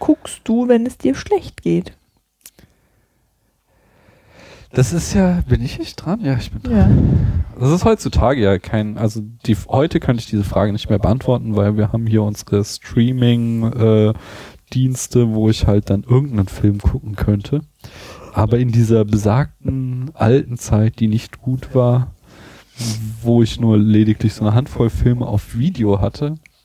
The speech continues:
Speaker 1: Ich dachte, das war ganz toll, den, den Videorekorder zu haben.
Speaker 2: Es war toll, den Videorekorder zu haben, weil davor hatte ich ja nix so. Aber
Speaker 1: Hm.
Speaker 2: es ist schon viel geiler, heute ein ganzes Filmuniversum zur Hand zu haben.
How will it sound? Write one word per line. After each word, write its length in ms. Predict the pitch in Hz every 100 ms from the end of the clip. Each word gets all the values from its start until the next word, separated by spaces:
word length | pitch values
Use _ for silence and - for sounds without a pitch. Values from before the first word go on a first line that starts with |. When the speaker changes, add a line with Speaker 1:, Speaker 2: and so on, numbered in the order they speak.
| _ _
Speaker 1:
Ich 120 | -
dachte, 300 | 190 180 180
das 200 | 165 170
war 180 | 165 165
ganz 240 | 165 170
toll, 420 | - 339 285 180 190
den, 320 | 180 175 196 208
den 200 | 185 180
Videorekorder 720 | 185 185 180 180 202 190 185
zu 140 | 190
haben. 120 | 180 160
Speaker 2:
Es 160 | 104
war 160 | 110 110
toll, 280 | - 127 139
den 220 | 143 110
Videorekorder 720 | 131 147 131 123 - 113 104
zu 180 | - 113
haben, 220 | 113 113
weil 120 | 113 104
davor 420 | 104 - 113 107
hatte 180 | - -
ich 180 | - -
ja 100 | 101
nix 500 | 120 208 - - -
so. 240 | 107 98 -
Aber 300 | 110 104 101
Speaker 1:
Hm. 160 | 170 175 - - -
Speaker 2:
es 160 | -
ist 100 | 107
schon 140 | - 104
viel 260 | - 123 113
geiler, 540 | 104 104 135 135 120
heute 460 | 117 117 - 117 110
ein 160 | 117 110
ganzes 380 | 113 - 110 -
Filmuniversum 1200 | - 160 147 117 104 101 104 147 131 107 104 101
zur 560 | - 110 104 110 117
Hand 280 | 113 107 107
zu 340 | - - 117 110
haben. 540 | 110 107 110 117